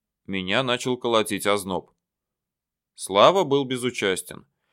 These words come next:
Сто двадцать молодых матросов смотрели на нас с ужасом. Взводник Хромов теребил на груди плечевой ремень портупеи и кусал губы. Синельников делал страшные глаза.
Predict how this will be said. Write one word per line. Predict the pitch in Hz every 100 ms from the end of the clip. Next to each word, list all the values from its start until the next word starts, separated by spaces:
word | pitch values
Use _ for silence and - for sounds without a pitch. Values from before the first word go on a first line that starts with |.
| _ _ -
Сто | - - 190
двадцать | 170 151 135 127 131
молодых | 127 123 127 123 113
матросов | 101 101 120 160 180 196 185
смотрели | - 131 117 104 117 135 143
на | 120
нас | 104 107 107 -
с | - - 104
ужасом. | 107 92 85 - - 76 _ _ _ _ _ _ _ _
Взводник | 92 98 107 160 170 135 -
Хромов | - 113 113 117 160 - - _ _ _
теребил | - 107 123 180
на | 151 123
груди | 123 131 135
плечевой | 117 110 123 117 110
ремень | 113 113
портупеи | 98 104 - 95 127 143 156
и | 147
кусал | 135 110 - 107 107
губы. | 92 92 92 87 - _ _ _ _
Синельников | - 110 101 107 123 139 143 147 127
делал | 107 113 117 110
страшные | - 107 107 101 104 101
глаза. | 98 101 90 95 80